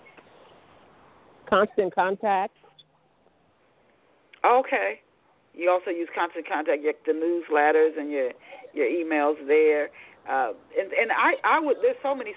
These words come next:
Speaker 2: social media platforms for our off-the-shelf listeners who are looking for tips to promote and market their books, or you might have another product. I would say you, you probably could work three, no more than four social media networks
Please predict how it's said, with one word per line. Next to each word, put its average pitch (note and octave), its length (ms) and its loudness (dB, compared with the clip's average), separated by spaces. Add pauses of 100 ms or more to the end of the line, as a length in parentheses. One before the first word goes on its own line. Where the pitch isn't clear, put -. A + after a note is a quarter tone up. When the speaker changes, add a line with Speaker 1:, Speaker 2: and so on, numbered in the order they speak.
Speaker 2:
social F3 280 -6
media E3 220 -6
platforms D3 560 -12
for D3 140 -4
our C#3+ 180 0
off-the-shelf - 540 -4 (100)
listeners D3+ 380 -4 (400)
who - 60 2
are G3+ 60 4
looking G3+ 240 0
for - 120 -2 (100)
tips - 160 2 (160)
to E3+ 60 0
promote E3+ 580 -2
and D3+ 80 -10
market D#3+ 340 -4
their D3 120 0
books, D#3+ 320 0
or D#3+ 180 4 (300)
you F3 100 -14
might F3 160 -2
have E3+ 160 -2
another D#3 340 -4
product. D#3+ 500 -2 (460)
I C4 160 4
would E4+ 280 -2
say F3+ 400 2 (440)
you, G3+ 140 -12 (240)
you A3 100 -14
probably F4 300 -2
could E3+ 180 -4
work F3 180 2 (120)
three, F#3+ 320 -2
no F3+ 180 -8
more E3 180 -2
than D#3+ 100 -6 (120)
four E3+ 380 2 (240)
social E3 320 -4
media D#3 240 -2
networks C#3+ 480 -6